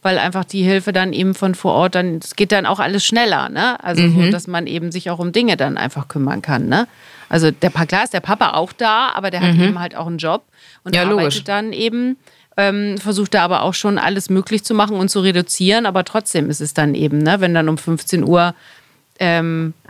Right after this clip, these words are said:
Speaker 1: die Kita irgendwie vorbei ist oder so, dann nimmst du, nimmst das Kind dann eben noch mal mit und so, ne? Und das ist natürlich immer gut zu wissen, wenn man so ein Netzwerk hat, glaub ich,
Speaker 2: Mhm.
Speaker 1: einfach, ne? Das ist, glaub ich, wichtig.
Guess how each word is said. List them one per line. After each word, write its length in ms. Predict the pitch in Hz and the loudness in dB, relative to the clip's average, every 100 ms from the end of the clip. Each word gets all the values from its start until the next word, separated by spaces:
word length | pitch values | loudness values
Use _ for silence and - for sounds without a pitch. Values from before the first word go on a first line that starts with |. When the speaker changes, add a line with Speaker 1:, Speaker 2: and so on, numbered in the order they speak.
| - | -8
Speaker 1:
die 80 | 180 | -8
Kita 420 | - - 160 175 | -4 -6 0 2
irgendwie 300 | - 190 196 | 2 2 0
vorbei 420 | 190 202 196 196 202 | 2 2 2 2 0
ist 160 | 202 | -4
oder 180 | 196 202 | -2 0
so, 140 | 208 | 2
dann 180 | 202 196 | 2 2
nimmst 220 | 196 202 | 0 -2
du, 100 | 202 196 | -4 -4
nimmst 640 | 123 - 180 143 202 196 208 | -6 -2 -2 2 2 2 -2
das 120 | 190 | 0
Kind 220 | 208 208 | 2 4
dann 140 | 202 | 2
eben 180 | 175 196 | 2 2
noch 140 | 196 190 | 2 4
mal 120 | 202 | 4
mit 220 | 220 247 | 4 2
und 160 | - 151 | -2 -2
so, 140 | 147 | 0
ne? 180 | 151 135 | 2 2
Und 140 | 165 | 2
das 200 | 170 196 | 0 0
ist 120 | 247 254 | -2 0
natürlich 380 | 247 254 233 - - - | 0 0 -4 -6 -18 -4
immer 180 | 226 226 | 2 2
gut 180 | 214 240 | 2 0
zu 160 | 254 | 2
wissen, 240 | 220 240 233 | 2 2 2
wenn 100 | 214 | 4
man 160 | 214 | 2
so 60 | 208 | 2
ein 80 | 202 | 2
Netzwerk 520 | 208 208 208 196 - | 2 0 -2 -2 -4
hat, 140 | 165 - _ | -6 -6 _
glaub 200 | - 160 | -10 0
ich, 40 | 170 | 4
Speaker 2:
Mhm. 280 | 180 185 220 | 6 4 2
Speaker 1:
einfach, 260 | 226 - | -2 -10
ne? 160 | 151 160 | -8 -4
Das 140 | 190 | -4
ist, 140 | 196 - | -4 -2
glaub 140 | 196 | -2
ich, 120 | 190 | 0
wichtig. 480 | 180 165 - 143 - | -2 -4 -4 -6 -6